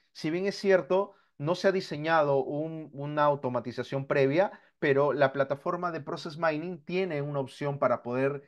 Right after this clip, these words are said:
recrear un modelo B P M N en función de los que tú estás importando.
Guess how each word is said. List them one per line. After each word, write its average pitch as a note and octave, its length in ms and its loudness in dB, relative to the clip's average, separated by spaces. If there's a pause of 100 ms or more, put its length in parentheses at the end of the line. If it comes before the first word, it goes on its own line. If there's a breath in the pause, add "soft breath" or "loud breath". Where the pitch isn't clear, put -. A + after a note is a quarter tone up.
(280 soft breath)
recrear C#3+ 580 2
un F3 140 -6
modelo D3+ 640 -2 (140)
B C#3+ 160 2
P D#3 100 -2
M D3+ 400 -2
N E3+ 460 -4
en D3+ 220 -2
función D#3 720 -4 (200 soft breath)
de C#3 160 4
los E3 380 2
que C#3 120 2
tú D3 220 -2
estás C#3+ 340 0
importando. A#2 680 -4